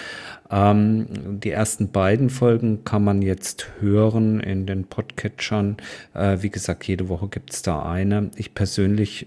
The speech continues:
muss sagen, die erste Folge macht damit auf, eben mit dem letzten Tag seiner aktiven Profikarriere und dann der viel be-, ja, besungenen Besenkammer-Affäre. Äh,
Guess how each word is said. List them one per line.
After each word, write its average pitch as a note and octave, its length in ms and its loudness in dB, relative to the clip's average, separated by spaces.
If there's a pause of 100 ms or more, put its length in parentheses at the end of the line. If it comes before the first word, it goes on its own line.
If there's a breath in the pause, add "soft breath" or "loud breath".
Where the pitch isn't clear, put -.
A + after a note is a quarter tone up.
muss G#2+ 300 -4
sagen, F#2+ 300 0
die F#2+ 80 -2
erste F#2 340 -4
Folge G2+ 460 0 (680 loud breath)
macht G2+ 460 4
damit G#2 320 4
auf, G2 300 0
eben G#2 180 0
mit G2 160 2
dem F#2 140 2
letzten F#2 520 -2
Tag F#2+ 420 -2
seiner F#2 360 -2
aktiven - 440 -8
Profikarriere F#2+ 840 -2
und F#2 260 -2
dann F2+ 180 2
der F2 140 -2
viel G2 300 -6
be-, F2+ 480 0 (380 soft breath)
ja, E2 280 -4 (100)
besungenen F2+ 760 2
Besenkammer-Affäre. F#2+ 1300 0 (520 loud breath)
Äh, G#2 300 4